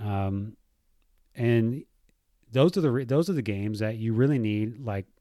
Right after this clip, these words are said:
a top five quarterback if you really wanna, you know, have the ultimate insurance. You know, Derek Carr has proven that he's not that guy. He, he can, he can work around an offensive line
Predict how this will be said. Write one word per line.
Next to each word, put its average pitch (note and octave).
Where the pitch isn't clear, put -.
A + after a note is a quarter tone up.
a A2
top B2+
five C3
quarterback C#3+
if G#2+
you G#2+
really B2+
wanna, A#2
you B2
know, G2+
have C#3
the A#2
ultimate B2+
insurance. B2+
You B2
know, A#2+
Derek D3
Carr D#3
has B2+
proven D3+
that D#3
he's D#3+
not D#3+
that D#3+
guy. E3+
He, A2+
he B2
can, A#2+
he A#2
can A2+
work C3
around C#3
an B2
offensive B2+
line C3+